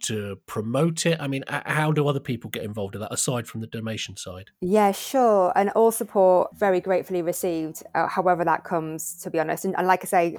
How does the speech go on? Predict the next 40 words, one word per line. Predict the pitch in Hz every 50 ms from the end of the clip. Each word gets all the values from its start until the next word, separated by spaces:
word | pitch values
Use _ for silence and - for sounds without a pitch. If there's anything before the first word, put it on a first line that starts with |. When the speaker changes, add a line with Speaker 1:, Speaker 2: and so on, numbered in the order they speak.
| - -
Speaker 2:
thank | 202 175 170
you | -
for | 185
having | 180 180 175 175 170 170 170
me | 165 165
on | 165 160 160
this | 160 151 -
podcast | - - 160 - - 160 156 -
to | -
talk | - 175 165 -
about | - - 156 151 151 160 -
it, | - -
so | - 180
just | - 175 170 -
to | -
get | - 165 -
the | - 160
word | 170 170 170 175 170 -
out. | 147 143 147 151 - - - - - _
So | - 247 226 226 226 220 220 - - - _ -
when | 226 240 247 233
we | 233 233 226 226 -
open | 214 214 214 226 202
our | 196 190
first, | 190 - 214 202 190 190 190 - - - - - - _ -
uh, | 180 180 175 - -
application | 185 - 190 - 185 175 - - 175
process, | - 180 170 170 - - 165 165 165 156 - - - _ _ _ -
all | 190 196 196 190
help | - 202 175 170 170 -
with, | - 180 165 - - - -
uh, | 175 170 170
sharing, | 170 - - 196 175 175 170 165 165 170 165
so | - - 185
we | 185 170
get | - 202 185 - - - -
to | 190 170 165 170 160 165 - _ _ _ -
the | - 175
right | 156 185 170 165 - _
people | _ - 180 165 165 - - 156 160 156 165 _